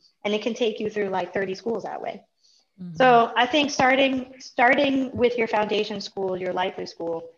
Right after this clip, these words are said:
Speaker 1: you're gonna wanna do that. And then you're gonna build onto your target schools. So your target schools you're gonna completely match their profile in terms of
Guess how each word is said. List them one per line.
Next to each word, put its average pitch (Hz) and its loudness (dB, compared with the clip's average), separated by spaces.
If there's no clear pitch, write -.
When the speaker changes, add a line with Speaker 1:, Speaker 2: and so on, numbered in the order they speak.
Speaker 1:
you're 208 0
gonna 190 -2
wanna 180 -4
do 175 -6
that. 165 -2
And 208 0
then 226 2
you're 240 4
gonna 233 -2
build 196 2
onto 185 -4
your 185 -4
target 185 -2
schools. 165 -6
So 208 -4
your 208 2
target 214 2
schools 185 -6
you're 226 6
gonna 226 2
completely 262 0
match 233 2
their 214 -2
profile 202 0
in 196 -4
terms 196 -4
of 185 0